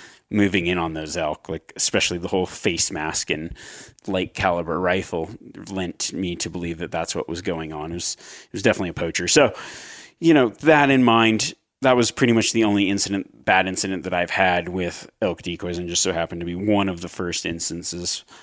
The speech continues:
with them. But on the flip side, use some common sense when using them. You know, don't do something stupid. Oh, also, here was another thing. There was no cow seasons in that area, just bulls only. So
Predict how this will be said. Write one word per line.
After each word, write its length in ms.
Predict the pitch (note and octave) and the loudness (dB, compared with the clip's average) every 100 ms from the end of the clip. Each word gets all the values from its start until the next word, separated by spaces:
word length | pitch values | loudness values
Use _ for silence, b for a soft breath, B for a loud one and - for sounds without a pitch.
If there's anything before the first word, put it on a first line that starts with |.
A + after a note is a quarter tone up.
| b b | b b
with 260 | G2+ F2+ - | 0 0 -2
them. 240 | E2+ F2+ - | -6 0 6
But 340 | D#3 - - b b b b _ - | 6 4 -8 b b b b _ 6
on 160 | C#3 | 8
the 60 | C#3 | 6
flip 240 | - F#3 | 4 2
side, 420 | - C#3 A2 G#2+ _ _ _ - | 6 6 4 0 _ _ _ -6
use 280 | B2+ D3+ C#3 | 4 6 6
some 160 | C3+ | 2
common 340 | B2+ B2 A2 G2 | 4 4 4 4
sense 340 | - F#2 - | 0 0 -4
when 140 | F2 | -6
using 280 | E2 D#2 D2+ | -6 -6 -8
them. 200 | C#2 E2+ | -8 -6
You 120 | G2 | -4
know, 220 | F#2 F2+ F2 | -2 -2 -2
don't 200 | A#2+ A#2 | 2 2
do 100 | G#2+ | 4
something 320 | G#2+ A2 F#2 | 0 0 -2
stupid. 500 | F2 - F#2 F2 F#2 - _ _ - | -4 -2 -4 -2 -6 -6 _ _ 0
Oh, 100 | A#2+ | 2
also, 380 | - B2+ B2+ A#2 | 6 6 6 4
here 160 | G2 B2+ | 4 4
was 140 | A2+ | 4
another 240 | G2 F#2 F2 | 4 0 -2
thing. 160 | F#2+ | 0
There 80 | G#2 | 2
was 100 | A2+ | 4
no 160 | A#2+ A#2 | 6 4
cow 300 | - E2+ F2+ | 4 2 2
seasons 420 | - F#2+ F2+ D#2+ | 0 -2 -4 -6
in 100 | E2+ | -6
that 140 | E2 | -4
area, 240 | D#2+ D#2 E2 | -4 -4 -2
just 400 | A2 A2+ - F2+ | 4 4 2 -2
bulls 340 | G2 F2 E2+ | -2 -2 -2
only. 300 | E2 D#2+ D#2 | -4 -6 -4
So 260 | - B2+ | 4 4